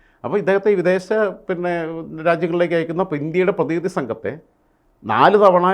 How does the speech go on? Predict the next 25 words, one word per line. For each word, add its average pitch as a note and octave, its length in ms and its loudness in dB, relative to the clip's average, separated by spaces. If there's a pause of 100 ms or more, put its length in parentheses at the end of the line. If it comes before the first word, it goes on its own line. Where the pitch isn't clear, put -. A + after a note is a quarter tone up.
ഈ - 20 -4 (420)
കോൺഗ്രസിൻ്റെ D#3+ 440 0
എം D3 80 -6
പി D#3+ 160 0
ആയിട്ട് D3 200 0
മത്സരിച്ച് G#2+ 480 -6 (460)
വിജയിച്ച, A#2+ 360 -2 (880)
ക-, C3+ 200 8
കോ-, C#3 220 -2
കോൺഗ്രസ്സിൽ F3+ 500 4
മൻമോഹൻ D#3 300 -2
സിംഗിൻ്റെ F3 280 -2
മന്ത്രിസഭയിൽ D3 600 -2
സഹമന്ത്രിയായി C#3 520 2
പ്രവർത്തിച്ച, G#2+ 420 -4 (600)
കോൺഗ്രസിൻ്റെ F3+ 420 2
പ്രവർത്തക E3+ 480 2
സമിതി D#3 260 -4
അംഗമായ C#3 600 0 (420)
ശശി D3+ 320 2
തരൂരിനെ F#3+ 300 0
ഉപയോഗപ്പെടുത്തുക F#3 640 2
എന്ന് F#3 120 0
പറഞ്ഞു F3+ 200 2
കഴിഞ്ഞാൽ D#3 320 0